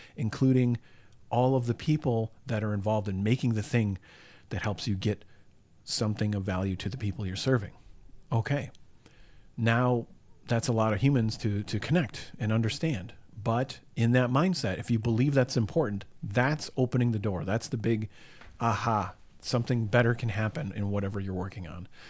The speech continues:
because you believe it's important to include. So here you go. This one, this topic is thinking of, well, it's adding to the list of tools.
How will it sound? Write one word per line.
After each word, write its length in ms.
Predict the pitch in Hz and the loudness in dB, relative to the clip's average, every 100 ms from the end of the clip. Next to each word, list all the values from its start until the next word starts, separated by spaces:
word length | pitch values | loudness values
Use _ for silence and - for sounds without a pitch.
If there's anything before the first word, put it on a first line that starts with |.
| - - - | -20 -20 -10
because 240 | - 156 143 | 4 6 6
you 60 | |
believe 360 | 131 127 143 143 | 4 4 6 6
it's 120 | 131 | 2
important 360 | 113 123 107 98 | -2 -4 -6 -4
to 100 | 101 | -4
include. 460 | 98 - 113 92 - - - - - - - - - - - | -4 -2 -2 -2 -6 -16 -20 -20 -20 -20 -20 -20 -20 -20 -12
So 480 | - 151 135 131 131 - - - - - - - - - - - - - - - _ - | 2 6 8 6 2 -8 -20 -20 -20 -20 -20 -20 -20 -20 -20 -20 -20 -20 -20 -20 _ -8
here 180 | - 139 | 0 4
you 140 | 110 | 4
go. 380 | 127 113 - 104 - - | 4 2 0 -6 -12 0
This 260 | 131 - | 2 2
one, 360 | 120 113 107 113 - | 0 2 2 -2 2
this 180 | 131 - | 2 2
topic 560 | 110 104 92 95 - - | -6 -6 -6 -8 -12 -8
is 160 | 113 104 | -6 -2
thinking 320 | 143 143 123 | 0 0 0
of, 320 | 110 101 101 - | 2 0 -4 -4
well, 320 | 107 98 107 - - - - _ _ _ _ _ - | -2 -2 -6 -16 -20 -20 -20 _ _ _ _ _ -4
it's 160 | 123 - | -2 2
adding 260 | 117 143 135 | 6 6 6
to 100 | 123 | 2
the 80 | 113 | 2
list 240 | 110 - | 0 -2
of 100 | 147 | -6
tools. 520 | - 104 95 92 - | -4 -4 -4 -8 -14